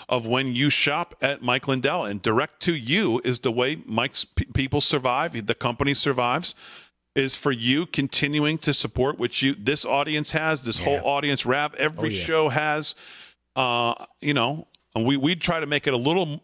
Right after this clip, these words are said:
Speaker 1: better because we're trying to give s-, free stuff away with it for you to continue to support Lindell. And I don't know what other shows do. But, uh, the point being that, you know, this is the fight he's, he's picked.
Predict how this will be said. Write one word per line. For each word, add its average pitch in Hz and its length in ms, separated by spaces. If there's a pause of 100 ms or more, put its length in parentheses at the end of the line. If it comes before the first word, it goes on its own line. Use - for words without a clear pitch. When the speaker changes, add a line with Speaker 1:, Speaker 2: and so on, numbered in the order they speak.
Speaker 1:
better 135 380
because 123 360
we're 123 120
trying 135 200
to 127 60
give 120 180
s-, - 160 (100)
free 139 240
stuff 139 300
away 131 200
with 123 280
it 139 200
for - 260
you 131 160
to 127 60
continue 131 400
to 120 160
support 147 460
Lindell. 110 420
And 107 240
I 113 100
don't 131 120
know 123 80
what 117 140
other 147 180
shows 104 300
do. 98 280 (640)
But, 120 320
uh, 120 200
the 117 120
point 220 440
being 123 380
that, 127 180 (960)
you 135 80
know, 160 280
this 127 280
is 160 140
the 151 80
fight 170 300
he's, 160 360 (380)
he's 160 220
picked. - 560